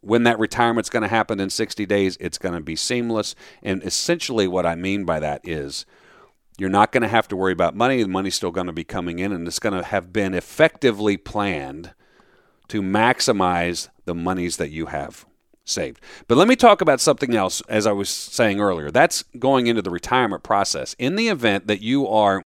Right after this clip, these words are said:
looking to change jobs, we talked about the healthcare thing. I have met numerous people this year that lost their jobs last year,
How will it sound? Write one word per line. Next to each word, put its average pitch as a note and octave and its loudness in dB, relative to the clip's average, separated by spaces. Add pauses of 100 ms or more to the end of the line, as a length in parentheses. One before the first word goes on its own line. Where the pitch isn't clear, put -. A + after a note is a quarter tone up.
(180)
looking C#3+ 4
to C#3 0
change C#3+ 2
jobs, F2+ 0
we G2+ -4
talked - -2
about G#2+ 2
the F#2+ -2
healthcare F#2+ -4
thing. C#2 -14 (600)
I A2+ 4
have A2+ 2
met B2 4
numerous F3+ 4
people A2+ 2
this A2 0
year E2+ -2 (600)
that G2 2 (420)
lost G#2+ 0
their F#3 6
jobs A2+ 6
last F#2 0
year, F#2 -8